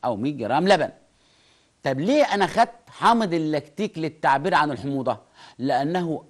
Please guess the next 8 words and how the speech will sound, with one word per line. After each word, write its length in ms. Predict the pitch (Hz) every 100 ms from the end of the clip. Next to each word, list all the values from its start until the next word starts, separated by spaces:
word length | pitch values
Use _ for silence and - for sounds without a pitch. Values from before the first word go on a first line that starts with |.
| -
أكثر 720 | 165 - - - 151 143 123 - - 135
المنتجات 1080 | 143 135 151 160 127 143 131 143 160 160 -
أو 240 | 139 135 -
أكثر 460 | - - 170 165 -
المخرجات 720 | 143 156 175 - 143 135 156
اللي 140 | 147 131
بتطلع 280 | - 139
عندي. 340 | 95 107 78